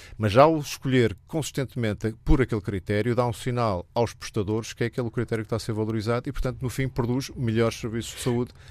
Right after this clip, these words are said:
e reduz as listas de espera, como os países que têm,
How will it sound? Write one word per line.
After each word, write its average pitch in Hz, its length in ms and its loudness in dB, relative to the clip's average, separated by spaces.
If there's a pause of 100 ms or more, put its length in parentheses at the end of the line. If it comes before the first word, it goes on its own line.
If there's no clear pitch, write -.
(140)
e 160 320 2
reduz 104 400 0
as 107 80 0
listas 107 240 -4
de - 80 -6
espera, 123 300 2 (300)
como 131 180 0
os 120 100 -4
países 127 520 0
que 127 340 -4
têm, 127 400 -4